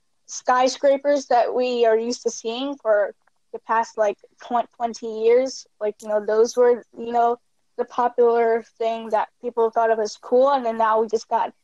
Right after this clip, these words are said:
this is whole new different thing. And, you know, this, the, the cra-, the crazy thing is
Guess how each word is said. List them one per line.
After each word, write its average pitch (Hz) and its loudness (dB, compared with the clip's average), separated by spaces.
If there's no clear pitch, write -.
this 247 -2
is 214 -12
whole 262 4
new 247 0
different 240 -4
thing. 214 -6
And, 285 2
you 311 2
know, 311 2
this, 262 -8
the, 349 4
the 247 2
cra-, 349 2
the 226 2
crazy 339 -2
thing 240 -12
is 262 4